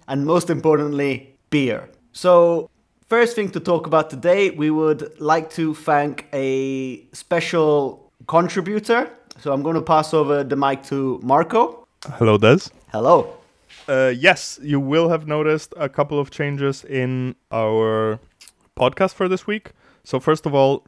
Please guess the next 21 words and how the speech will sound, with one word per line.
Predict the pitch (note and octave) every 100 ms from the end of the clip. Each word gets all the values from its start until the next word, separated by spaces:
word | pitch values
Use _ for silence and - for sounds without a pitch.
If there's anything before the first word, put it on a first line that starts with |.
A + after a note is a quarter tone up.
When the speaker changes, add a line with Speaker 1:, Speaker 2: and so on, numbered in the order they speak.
| B2
Speaker 2:
is | A#2+ A#2 -
we | B2
have | A#2+ B2+ B2+ B2+ - -
a | A#2+ A#2+
fancy | - - C3+ C3 C3
new | A#2+
logo, | A2 G#2 B2 E3 _ _ _ _
which | - A2 -
was | A#2 A2+ A2 A2 - - _ _ _ _ -
made | A#2 A#2 A#2 A#2 B2 -
by | - A2 G#2+ G#2+ A2 - _ -
a | A2 G#2+ C3+
fan | - C3 C#3+
of | A#2+ A2
the |
show. | G2+ A2 G2+ C#3 _ - _ _ _ _
So | - G#2+ G#2+
shout | G#2 A2+ A2
out | A2 -
to | A2+
Jay. | A2+ A2 C#3